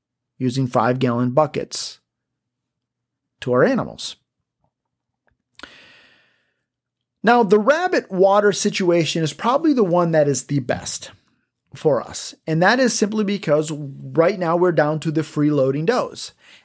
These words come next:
And so I only have two rabbits that I need to worry about. As I said, we do use those winter waters, those heated waters all year round, but we plug those into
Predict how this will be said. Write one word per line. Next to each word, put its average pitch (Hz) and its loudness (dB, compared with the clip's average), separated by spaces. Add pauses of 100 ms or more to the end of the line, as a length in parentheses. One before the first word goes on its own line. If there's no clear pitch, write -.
And 175 0
so 190 2
I 190 4
only 233 -2
have 190 -2
two 220 -2 (920)
rabbits 180 2
that 156 -4
I 156 -2
need 170 -4
to 165 -8
worry 196 2
about. 127 -2 (580)
As 170 -2
I 160 2
said, 196 2
we 156 -2
do 190 0
use 170 -2
those 160 2 (100)
winter 160 -2
waters, 147 2
those 135 -4
heated 156 -6
waters 143 0
all 147 0
year 139 0
round, 170 -2 (360)
but 226 0
we 226 0
plug 196 0
those 180 2
into 165 0